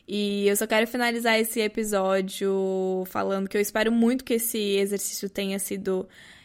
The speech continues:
engrandecedor e que você realmente tenha feito, ou junto comigo, ou que você vai fa-, vá fazer ele ainda,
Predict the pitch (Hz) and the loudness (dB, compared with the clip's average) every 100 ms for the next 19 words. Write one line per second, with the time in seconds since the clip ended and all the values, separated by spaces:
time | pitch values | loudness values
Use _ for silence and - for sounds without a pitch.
0 | _ _ - 262 302 311 269 247 254 226 | _ _ 0 4 4 4 4 4 2 0
1 | 202 196 196 - - 202 - 214 202 202 | 0 0 0 -4 -8 -8 -6 -4 -4 -4
2 | 214 208 208 208 208 - 208 208 220 - | -4 -2 -2 -2 -4 -6 -4 -4 -4 -2
3 | 208 208 226 220 214 - 311 349 311 294 | 0 0 -2 -8 -6 0 0 0 -2 -2
4 | 285 269 269 254 254 254 233 220 233 - | 0 0 0 -4 -4 -2 0 0 -2 -8
5 | - 214 226 247 226 214 220 220 208 202 | -2 -2 0 -2 0 0 0 0 0 0
6 | 202 214 | -2 -2